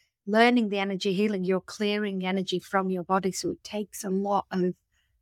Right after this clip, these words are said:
uh, resources from your body, right? Because the spirit can move fast, but the human body is dense. So it requires time to heal. But she said, "I've never in the whole time I've been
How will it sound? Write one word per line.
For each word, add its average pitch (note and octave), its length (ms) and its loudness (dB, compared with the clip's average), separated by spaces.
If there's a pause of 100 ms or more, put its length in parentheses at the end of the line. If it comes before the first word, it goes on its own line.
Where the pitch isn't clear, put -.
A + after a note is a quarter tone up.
(400)
uh, G3+ 200 4
resources G#3 760 4
from F#3 220 -4
your F#3 140 -2
body, F3 540 2 (360)
right? F#3 360 -2 (420)
Because G#3+ 280 0
the G#3+ 140 -2
spirit A#3+ 920 4 (120)
can G#3 360 -2 (160)
move G#3 340 0
fast, G3+ 640 2
but G#3 140 -6
the G3 60 -10
human A#3 420 0
body G#3+ 320 4
is D#3+ 120 -8
dense. - 580 -2 (260)
So G#3+ 200 -2
it G#3 120 -6
requires G#3+ 600 2
time G#3+ 540 -2
to F#3 180 -4
heal. F3+ 480 0 (1160)
But G#3 100 -4
she A#3+ 100 -4
said, A#3+ 300 2
"I've A3 180 -2
never A#3+ 440 6
in A3 180 4
the G#3 100 6
whole A3+ 540 2
time A3 400 2
I've F#3+ 160 2
been G3 320 -6